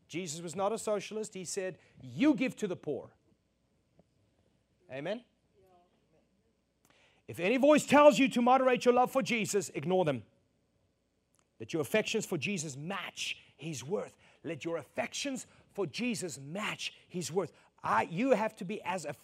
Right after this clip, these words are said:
you are as affectionate towards Jesus, or your affection to Jesus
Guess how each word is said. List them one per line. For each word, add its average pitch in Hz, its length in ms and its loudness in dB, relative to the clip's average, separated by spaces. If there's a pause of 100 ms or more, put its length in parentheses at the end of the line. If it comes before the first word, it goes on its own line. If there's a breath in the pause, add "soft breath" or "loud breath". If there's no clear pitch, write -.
(140)
you 226 240 2
are 214 180 6
as 208 280 -2
affectionate 214 640 -4
towards 208 300 -4
Jesus, 220 440 -6 (2500 soft breath)
or 170 160 4
your 277 240 10
affection 226 460 0
to 240 120 -6
Jesus 185 500 -6